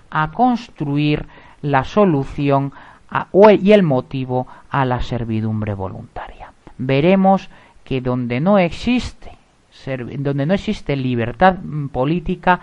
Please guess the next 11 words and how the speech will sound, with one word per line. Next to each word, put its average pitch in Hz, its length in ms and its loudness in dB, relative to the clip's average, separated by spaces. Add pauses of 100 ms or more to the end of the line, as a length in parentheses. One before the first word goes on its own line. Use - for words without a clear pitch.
(520)
todo 185 480 6
es 175 300 2
servidumbre 131 880 -4
voluntaria. 104 880 -4 (240)
Donde 180 440 4
existe 185 580 -2
miedo 170 640 2 (200)
a 139 160 -4
la 127 160 -2
libertad 131 640 0 (140)
política, 127 760 -6